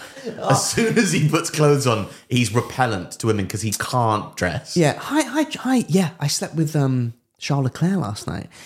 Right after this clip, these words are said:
Speaker 1: Yeah, it was really, yeah, I mean, yeah, he looked, I mean, yeah, he looked beautiful naked. We went out to Sexy Fish and, uh, he paid for everything. And, uh, I ate sushi, which I thought was slightly overpriced, and actually the sushi didn't feel fresh. But, you know, it's,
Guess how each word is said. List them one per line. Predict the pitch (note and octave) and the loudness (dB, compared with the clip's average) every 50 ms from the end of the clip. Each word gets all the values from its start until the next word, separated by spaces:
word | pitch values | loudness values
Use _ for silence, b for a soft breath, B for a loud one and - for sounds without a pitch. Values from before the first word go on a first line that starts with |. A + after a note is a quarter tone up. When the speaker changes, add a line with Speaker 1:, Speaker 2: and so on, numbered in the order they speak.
| B B B B C5 | B B B B -2
Speaker 1:
Yeah, | A#4 F4 | -2 -2
it | - F4+ | 2 2
was | F4 E4+ - G4+ | 0 2 4 4
really, | G#4+ A4 G#4+ F#4+ - - - _ _ | 4 6 6 4 2 -2 -20 _ _
yeah, | - - G#3 - | 0 0 2 2
I | - - | 2 2
mean, | C#3+ D3 C#3 C3+ | 2 4 4 4
yeah, | B2+ A#2 | 2 2
he | G#2+ G#2+ A#2+ B2+ | 0 0 0 2
looked, | B2 C3 B2+ B2+ - - - - - | 2 2 0 0 -4 -12 -10 -4 0
I | B2 | 0
mean, | B2 A#2 A2+ A2 G2+ | 2 2 0 -2 -2
yeah, | G#2 G2 | -4 -4
he | F#2 G2+ | -2 -2
looked | A2 G#2 - - | -4 -4 -2 0
beautiful | A2+ A2 G#2 - - A2+ | 0 0 0 0 -2 -4
naked. | G#2+ G#2+ G#2 G2+ - G#2+ | -2 -2 -2 0 0 0
We | A2 A#2+ | 0 2
went | B2+ C3+ B2+ | 2 2 0
out | A#2+ A#2 A#2 - | 0 -2 -2 -4
to | - A#2+ A2 | 0 0 0
Sexy | G#2 - - - - - - A2+ | 0 0 -2 -4 -6 -6 -6 -4
Fish | - - F#2 G2+ - - - - - b b b b b b b b b b - | -2 -2 -2 -2 -2 -6 -8 -10 -10 b b b b b b b b b b -4
and, | A2 G2+ G2+ G2 G2 F#2+ | -2 -2 0 0 -2 -4
uh, | F#2 | -2
he | G#2 G#2 | -4 -2
paid | - - G2+ F#2 F2+ | -2 -2 -2 -2 -4
for | - - | -4 -6
everything. | F2 E2+ F2 D#2+ D#2 - - - - - b b b b b b b | -10 -10 -10 -12 -12 -10 -12 -12 -14 -16 b b b b b b b
And, | - G2+ G2 F#2+ | -6 -4 -4 -2
uh, | F#2+ F#2 - | -4 -4 -4
I | G#2+ A2+ G#2+ | -4 -4 -2
ate | G#2 A2 G#2+ - | 0 -2 -2 -2
sushi, | - - A2+ G#2 F#2+ - G#2 | -2 -4 -2 -2 -2 -2 -4
which | G2 G2 - A2 | -4 -4 -4 -4
I | |
thought | - - G#2+ | -2 -2 -2
was | F2 - | -2 -2
slightly | - - A2 G2 G2+ G#2 | -4 -2 -2 0 2 2
overpriced, | G#2 G2+ G#2 G2+ - - G#2+ G2+ G2+ - | 2 2 0 -2 -4 -2 -2 -2 -2 -2
and | G#2+ G#2 | -2 -2
actually | G2 - - F#2+ | -2 -2 -2 -2
the | G#2 | -2
sushi | - - A2+ G2+ - - | 0 -2 -2 -2 -2 -2
didn't | A2 G2+ G2 G2 | -2 -2 -2 -2
feel | - F#2+ F2+ | -6 -6 -6
fresh. | - - G#2+ G2 G2 G2 - | -4 -4 -4 -2 -2 -4 -4
But, | - E2 - B B B | -4 -6 -6 B B B
you | B C3 | B 0
know, | G#2+ | 0
it's, | F#2 G2+ - | 0 -2 -4